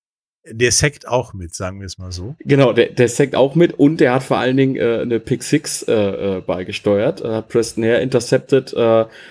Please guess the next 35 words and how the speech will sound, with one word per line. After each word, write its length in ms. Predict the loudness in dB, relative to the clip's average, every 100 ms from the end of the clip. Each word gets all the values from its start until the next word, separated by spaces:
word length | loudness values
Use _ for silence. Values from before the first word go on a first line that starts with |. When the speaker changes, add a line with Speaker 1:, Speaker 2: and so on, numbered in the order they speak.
| _
Speaker 2:
und, 240 | -8 -6 0
äh, 180 | 0 2
damit 300 | 0 0 -2
das 80 |
Spiel 300 | -2 -2 2
dann 160 | 2 0
auch, 260 | -2 -4 -4
wie 80 |
du, 320 | -2 -2 -2 -4
äh, 80 |
am 140 | -6 -8
Anfang 220 | -8 -8
gesagt 340 | -2 -2 0
hast, 220 | -4 -4 _ _ _ _
eng 180 | 0 2
gehalten 480 | 2 2 -2 -4 -8
bis 160 | -2
Ende 240 | -2 -2 -6
drittes 320 | -10 -10 -8
Quarter, 460 | 0 2 4 2
wo, 260 | 2 0 0
äh, 320 | 2 2 0 -2
man 160 | -2
eben 180 | 0 0
nur 140 | 2 2
neunzehn 360 | 0 -2 -4
zu 120 | -6
siebzehn, 540 | -2 -2 0 0 0 -2
äh, 220 | -4 -4
hinten 300 | 0 0 0
lag 260 | -2 -2 -2
aus 200 | -4 -4
Sicht 180 | -4
der 80 | -4
Centurions. 600 | -4 -6 -6 -6 -8 -12